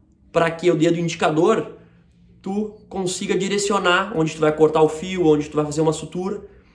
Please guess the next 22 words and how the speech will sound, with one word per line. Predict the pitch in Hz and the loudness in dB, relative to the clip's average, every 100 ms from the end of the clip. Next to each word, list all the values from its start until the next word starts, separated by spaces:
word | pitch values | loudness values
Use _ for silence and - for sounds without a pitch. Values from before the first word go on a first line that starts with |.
| _ _ | _ _
né? | 131 135 | -4 -4
Então, | 139 151 160 175 - - | 0 2 2 0 -6 -2
aí | 151 175 | 0 2
já | 170 | 2
adiantando | 170 175 170 175 170 | 2 0 2 2 2
pra | 160 | 2
vocês | 156 160 170 | 2 2 -2
que | - | 0
ainda | 156 156 | 0 2
são | 160 160 | 0 0
estudantes, | 156 143 131 175 185 - - - - | -2 -4 0 0 0 -8 -14 -18 -10
que | 123 | -6
não | 120 131 | -4 -2
tiveram | 151 139 147 156 - - - _ | -4 -2 0 0 -4 -12 -20 _
essa | 131 131 | -8 -6
cadeira | 147 131 151 170 | -2 0 4 2
de, | 143 131 120 - - - - - - | 2 0 0 0 -2 -4 -10 -16 -12
de | 131 | -4
empunhadura | 147 160 151 151 170 | 0 4 4 4 0
cirúrgica, | - 151 226 220 165 131 - - - _ | 2 2 2 0 -2 -4 -8 -20 -20 _
já | 160 170 | 0 2
vai | 175 196 - | 2 -4 -10